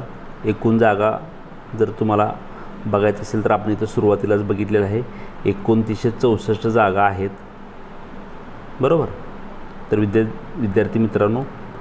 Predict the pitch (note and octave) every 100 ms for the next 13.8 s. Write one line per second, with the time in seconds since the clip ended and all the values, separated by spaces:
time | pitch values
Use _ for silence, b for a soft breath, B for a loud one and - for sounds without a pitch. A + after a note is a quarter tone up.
0 | - - G#2+ A2+ G#2 G#2 G#2+ G2+ A2+ A2
1 | G#2+ G2+ A2 G#2+ G2+ G#2+ A2+ C#3+ - -
2 | - - F#2 A2 G#2+ A#2+ G#2+ A2 A2+ B2
3 | G#2+ A2 A2+ A2+ A#2 A2+ G#2 - A2+ G#2+
4 | A2+ A2 G#2+ G#2+ G#2+ A2 G2+ G2+ A2 C3
5 | B B B - - A2+ A2+ - G#2+ G#2
6 | G2+ G#2 A2 A#2 A#2 A2 G#2+ A2 A2 A2
7 | A#2 A#2+ - G2 G2 A2 A#2 A2+ - -
8 | - - - - B2+ B2+ B2 A#2 A2 G2+
9 | G2+ A2 G#2 G#2 - C3 E3+ - - -
10 | - - G#2 - - - E2+ A2+ A2 G#2
11 | G#2 G#2 G#2 G#2 G#2+ G#2+ G#2 G#2 G2+ A2
12 | A2+ F#2 A#2 G2+ G#2 G2 G2+ G#2+ G#2 G#2
13 | G2+ G2+ B2+ G#2 G2 F#2 G#2+